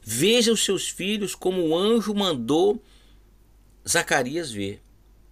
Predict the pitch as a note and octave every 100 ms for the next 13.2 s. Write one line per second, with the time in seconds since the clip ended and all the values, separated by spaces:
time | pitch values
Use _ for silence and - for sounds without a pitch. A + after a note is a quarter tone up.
0 | - _ - B2+ D3+ A#2+ E3 G3+ C#3 G#2
1 | F#2 _ _ _ - _ _ _ _ -
2 | _ G2+ G#2 F#2 G#2 G#2+ A#2 - - -
3 | _ _ _ _ - _ - - - C3
4 | A#2+ G2+ G#2 F#2+ F#2+ F2 - - _ -
5 | G#2+ G#2+ C3 C3+ A#2+ G2 D3+ F#3+ F3 -
6 | F3+ E3 D#3 A#2+ G#2+ - _ - - -
7 | G2 B2+ A2+ A#2+ D3 C#3 C3 B2+ - G#2
8 | G#2 A#2+ A#2 - G#2 _ - - - A#2+
9 | A2 - C3+ D3+ - C3 A2+ A#2+ B2+ A#2
10 | A2+ _ - - G#2 A#2 G2+ G#2 G2 G2+
11 | G2 F#2+ F#2 - - - - - _ _
12 | _ _ - _ - - - - C#3 D3+
13 | D3